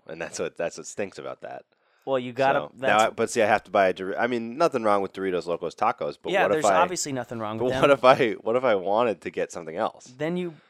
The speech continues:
Speaker 2: get something else too.
Speaker 1: But
Speaker 2: What,
Speaker 1: then I,
Speaker 2: what,
Speaker 1: but then
Speaker 2: what
Speaker 1: I'm not helping the kids.
Speaker 2: You're still
Speaker 1: Uh,
Speaker 2: helping the kids. You're always gonna buy a Dorito. You, you don't go to Taco Bell and always buy a
Speaker 1: Oh,
Speaker 2: Doritos
Speaker 1: you're
Speaker 2: Locos
Speaker 1: saying
Speaker 2: Taco.
Speaker 1: I, okay. Well, but I, what if I wanted, like, three Crunch Wrap Supremes?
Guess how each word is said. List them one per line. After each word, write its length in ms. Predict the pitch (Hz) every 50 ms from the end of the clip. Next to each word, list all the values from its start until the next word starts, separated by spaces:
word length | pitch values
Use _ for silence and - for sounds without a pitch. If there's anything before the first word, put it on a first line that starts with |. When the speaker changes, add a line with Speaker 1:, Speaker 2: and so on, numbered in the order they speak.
| - -
Speaker 2:
get 160 | - 170 -
something 260 | - 202 196 - 220
else 260 | 214 220 208 208 - -
too. 260 | - - 240 269 220
Speaker 1:
But 100 | 147 147
Speaker 2:
What, 100 | 127 131
Speaker 1:
then 40 | 127
I, 80 | 127
Speaker 2:
what, 80 | 120 120
Speaker 1:
but 100 | 117 107
then 120 | 110 117 120
Speaker 2:
what 20 |
Speaker 1:
I'm 80 | 123 123
not 160 | 123 113 110
helping 220 | 117 107 - 104
the 60 | 92
kids. 400 | 87 - 147 117 - - - - -
Speaker 2:
You're 80 | 180 214
still 200 | - - - 427
Speaker 1:
Uh, 40 | 339
Speaker 2:
helping 320 | 269 233 185 - 151 143
the 60 | 135 -
kids. 260 | - 143 139 156 -
You're 140 | - 180 -
always 340 | - 175 185 202 196 180 139
gonna 200 | 127 135 127 117
buy 160 | 110 113 107
a 60 | 107 104
Dorito. 200 | 110 113 110 -
You, 140 | - 156 170
you 180 | - - 156 180
don't 160 | 208 185 147
go 100 | 156 170
to 40 | 160
Taco 160 | 165 156 147
Bell 100 | 143 143
and 100 | 131 123 - -
always 400 | 139 135 139 139 143 143 139 127
buy 240 | 131 135 143 143
a 40 | 135
Speaker 1:
Oh, 80 | 123 110
Speaker 2:
Doritos 60 | 95
Speaker 1:
you're 100 | 95 104
Speaker 2:
Locos 140 | 117 - 127
Speaker 1:
saying 220 | 123 123 113 107 98
Speaker 2:
Taco. 320 | 92 92 90 82 127 127 -
Speaker 1:
I, 40 | -
okay. 180 | 90 85 85 78
Well, 240 | 78 85 90 - -
but 120 | 92 107 107
I, 100 | 113 123
what 240 | 113 87 113 120
if 80 | 131 123
I 80 | 135 123
wanted, 320 | 117 113 110 104 101 92
like, 240 | 95 90 85 78 _
three 240 | - 87 92 98 92
Crunch 260 | - - 95 87 -
Wrap 200 | 92 87 80 -
Supremes? 580 | - - - - 69 57 - _ - - -